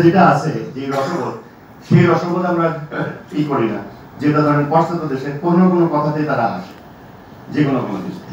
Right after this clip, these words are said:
So, এখানে কমনালিটি বের করার জন্য আমরা কি শিখলাম? মানুষের কাছে আপনার যেতে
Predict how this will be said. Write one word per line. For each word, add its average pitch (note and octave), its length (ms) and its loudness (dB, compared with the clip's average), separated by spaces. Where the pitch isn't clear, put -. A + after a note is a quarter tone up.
So, E3 80 2
এখানে G#3 260 6
কমনালিটি A3 600 4
বের G3+ 140 -6
করার G#3 160 -10
জন্য G3+ 180 -10
আমরা G3+ 180 -10
কি G3+ 140 -12
শিখলাম? G3 280 -2
মানুষের D3+ 320 0
কাছে F#3 180 0
আপনার E3 220 0
যেতে D#3 140 2